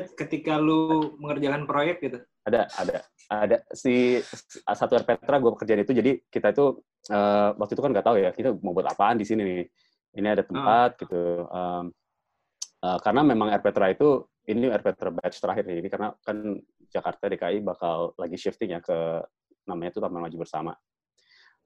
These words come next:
Speaker 1: Hmm.
Speaker 2: Eh, jadi ini batch, batch terakhir si R Petra. Nah ini, em, logika bermain, eh, tempat bermain anak-anak itu waktu itu kita pertanyakan sebenarnya, karena kebetulan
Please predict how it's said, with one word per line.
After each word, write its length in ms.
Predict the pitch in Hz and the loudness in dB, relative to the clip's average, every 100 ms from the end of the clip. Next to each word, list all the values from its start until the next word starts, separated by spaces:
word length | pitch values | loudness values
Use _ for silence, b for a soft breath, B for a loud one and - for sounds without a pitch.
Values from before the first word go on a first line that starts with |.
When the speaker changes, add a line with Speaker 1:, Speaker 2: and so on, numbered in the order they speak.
| - | 2
Speaker 1:
Hmm. 400 | 104 110 101 101 | 4 6 6 6
Speaker 2:
Eh, 80 | 101 | 4
jadi 100 | 123 | 2
ini 80 | 139 | 2
batch, 240 | 104 95 - | 2 0 -2
batch 140 | 92 - | -12 -2
terakhir 320 | 92 98 92 | 0 0 -2
si 240 | - 90 | -4 -6
R 160 | 85 - | -6 -4
Petra. 240 | 87 - 76 b b - | -4 -6 -12 b b -2
Nah 100 | 110 | 2
ini, 240 | 123 156 - _ _ 110 | 2 2 -2 _ _ 0
em, 720 | 113 113 117 117 117 117 - _ _ _ 113 | 4 6 6 4 2 -2 -8 _ _ _ 2
logika 400 | 117 117 127 117 | 4 4 6 6
bermain, 720 | 117 113 113 113 117 113 110 - B B B B B B _ _ - | 4 2 2 2 2 0 -4 -10 B B B B B B _ _ -8
eh, 400 | 104 107 107 104 | -4 -2 -2 -4
tempat 220 | 107 107 | -4 -4
bermain 240 | 110 107 | -4 -2
anak-anak 400 | 104 104 104 104 98 | 0 -2 -4 -6 -6
itu 320 | - 160 147 _ | 0 2 2 _
waktu 240 | 98 113 101 | -8 -6 -4
itu 80 | |
kita 80 | - | -4
pertanyakan 560 | - - 95 110 120 113 | -4 -4 -2 -2 0 -2
sebenarnya, 400 | 104 95 90 85 101 | -4 -6 -6 -6 -4
karena 240 | 120 147 - - | -2 -4 -6 -8
kebetulan 480 | 95 - 117 139 | -6 0 0 0